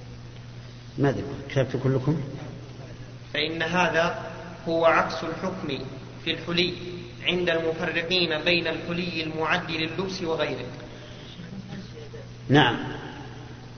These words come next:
Speaker 1: آه، الثالث أن يقال: ما هو القياس الذي يراد أن يجمع به بين الحلي المعد للاستعمال والثياب المعدة له؟ أهو قياس التسوية أم قياس العكس؟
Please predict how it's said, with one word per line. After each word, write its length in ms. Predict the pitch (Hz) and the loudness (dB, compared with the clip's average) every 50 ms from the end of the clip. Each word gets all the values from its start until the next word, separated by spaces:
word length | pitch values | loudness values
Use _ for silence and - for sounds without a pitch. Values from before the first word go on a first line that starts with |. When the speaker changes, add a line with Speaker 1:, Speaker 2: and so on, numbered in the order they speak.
| - - - - | -16 -10 -2 2
Speaker 1:
آه، 460 | 139 139 135 135 135 135 - - 143 | 6 8 10 10 8 8 6 4 2
الثالث 340 | 131 - - 175 170 156 147 | 4 8 10 12 12 12 12
أن 100 | 151 151 | 12 12
يقال: 440 | 151 147 - 165 160 160 160 151 151 | 12 12 12 12 12 12 12 12 12
ما 100 | 175 180 | 12 12
هو 140 | 156 147 151 | 12 12 12
القياس 360 | 143 - 160 151 147 143 - | 12 12 12 12 12 12 10
الذي 260 | 139 135 131 131 139 | 8 8 10 10 10
يراد 260 | 139 135 147 147 139 | 10 12 12 10 10
أن 140 | 127 127 147 | 10 10 10
يجمع 280 | 143 127 131 127 120 127 | 10 10 8 6 8 8
به 220 | 139 151 139 135 | 8 8 8 8
بين 200 | 127 139 135 127 | 8 8 8 6
الحلي 340 | 120 - - 147 151 156 143 | 4 4 6 8 10 10 10
المعد 500 | 131 127 - - 131 127 131 143 131 131 | 8 6 2 4 6 6 8 8 8 8
للاستعمال 460 | 127 123 120 - 131 131 147 151 151 | 6 4 4 4 6 8 8 10 10
والثياب 360 | 135 120 - - 147 147 147 | 8 8 6 8 8 8 8
المعدة 440 | 131 127 123 127 139 135 127 - 123 | 8 8 6 6 6 6 4 4 4
له؟ 160 | 120 110 98 - - - - - - - - - - - - - - - | 4 4 4 2 -4 -6 -8 -8 -10 -10 -12 -12 -12 -12 -12 0 6 10
أهو 180 | 156 156 165 170 | 10 12 12 12
قياس 400 | - 151 151 160 156 151 147 - | 10 10 10 12 12 12 12 10
التسوية 500 | - 170 160 - - 165 165 180 170 - - - - - - | 8 8 8 8 10 8 10 10 8 6 2 -2 -4 0 6
أم 160 | 147 156 165 147 | 8 8 8 8
قياس 280 | - 143 156 160 117 | 10 12 10 10 10
العكس؟ 300 | 120 117 110 113 - - | 8 4 2 2 2 0